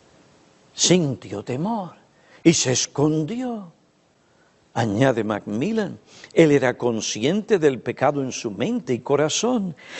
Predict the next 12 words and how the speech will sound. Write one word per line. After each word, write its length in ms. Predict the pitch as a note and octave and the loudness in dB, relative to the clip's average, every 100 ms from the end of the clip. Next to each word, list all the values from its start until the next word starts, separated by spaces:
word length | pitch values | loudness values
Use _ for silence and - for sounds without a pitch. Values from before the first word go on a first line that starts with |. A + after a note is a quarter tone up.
| - | 8
El 240 | F3+ C#3+ | 8 8
temor 380 | - D3+ C#3 D#3 | 4 4 4 2
es 160 | D3+ - | 0 0
uno 280 | G#3 A#3+ | 0 0
de 120 | F3 E3 | -2 0
los 180 | D#3 | 0
resultados 760 | C#3 C#3+ D#3+ C#3 - E3 E3 D3 | -2 0 0 0 2 2 2 0
extraños, 760 | D#3+ - - D#3 B3 A3 D#3+ - | 0 -2 -4 -2 -2 -2 -4 -4
pero 440 | - F3 D#3 C#3 - - | -4 -2 2 0 -2 0
inevitables 920 | F3+ D#3 D3+ C#3 - F#3 G#3+ C3+ - | 2 4 2 -2 -2 -2 0 -2 2
del 240 | C#3 D#3+ | 2 4
pecado. 680 | - F#3 - B3 C4+ B3+ G#3+ | 2 0 0 -2 -2 -6 -12